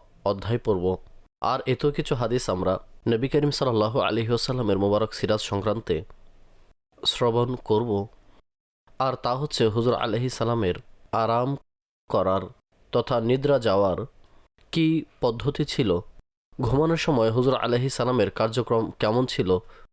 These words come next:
এই সম্পর্কে ইমাম তিরমিজি রহমতুল্লাহ তাআলা আলাই প্রায়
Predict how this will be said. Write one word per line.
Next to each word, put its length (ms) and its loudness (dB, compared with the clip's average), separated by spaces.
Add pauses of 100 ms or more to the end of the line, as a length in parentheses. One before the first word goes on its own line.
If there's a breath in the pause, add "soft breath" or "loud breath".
(460)
এই 160 4
সম্পর্কে 640 0 (380)
ইমাম 380 2
তিরমিজি 420 2
রহমতুল্লাহ 640 2
তাআলা 320 0
আলাই 360 -2 (240)
প্রায় 320 2